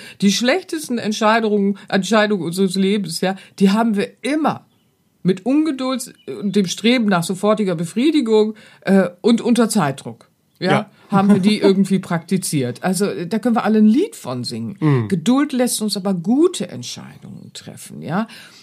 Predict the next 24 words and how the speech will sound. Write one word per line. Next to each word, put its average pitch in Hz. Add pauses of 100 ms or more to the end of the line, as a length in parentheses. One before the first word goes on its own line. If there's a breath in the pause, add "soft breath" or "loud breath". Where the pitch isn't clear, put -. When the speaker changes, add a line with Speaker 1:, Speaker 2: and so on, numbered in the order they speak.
(120)
Speaker 1:
Und 202
zwar 220
in 214
den 196
kleinen 277
Bereichen 254
des 226
Lebens, 214 (180 loud breath)
wie 175
auch 196 (280 soft breath)
in 208
den 185
großen 180
Bereichen 113
des 110
Lebens. 110
Kleine 233
und 277
große 285
Entscheidungen 247
hängen 254
ja 254
oft -
zusammen. 202